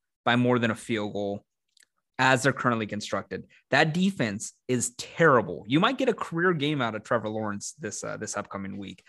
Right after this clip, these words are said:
And if that happens, this is, uh, how I break games like this down, where there's two bad football teams, is which team has a better quarterback. And I think we all would say Trevor Lawrence is vastly better than Geno Smith is at this,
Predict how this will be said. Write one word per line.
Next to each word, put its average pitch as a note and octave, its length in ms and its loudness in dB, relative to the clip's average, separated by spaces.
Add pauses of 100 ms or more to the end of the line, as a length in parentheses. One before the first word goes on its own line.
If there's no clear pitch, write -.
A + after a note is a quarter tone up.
(280)
And A#2 320 0
if B2+ 120 -4
that F3+ 200 2
happens, G#2+ 640 -6 (1040)
this A3+ 160 8
is, A#3+ 180 2
uh, D3 80 0 (240)
how G#3 160 4
I C#4+ 120 10
break G#3 220 6
games E3+ 220 2
like F3 100 4
this D3+ 140 -2
down, C3+ 200 2
where C3+ 100 4
there's B2 200 0
two D3 200 0
bad A#2+ 260 2
football A#2 300 -2
teams, B2 300 -2
is A#2 140 -2
which C3 220 0
team B2+ 140 0
has A2+ 120 2
a G#2+ 40 -6
better G#2 160 -4
quarterback. F#2+ 500 -6 (120)
And B2 120 0
I A#2+ 40 0
think B2 180 -2
we A#2+ 100 4
all A#2 140 6
would A2+ 120 -2
say G#2+ 380 -2
Trevor G#2+ 240 0
Lawrence G#2+ 300 -6
is G2+ 240 -10 (640)
vastly B2+ 680 4
better G2+ 360 -2
than G2 260 -4
Geno G#2+ 260 -4
Smith - 360 -8
is E2+ 320 -10 (340)
at G#2 100 -4
this, G#2 220 -8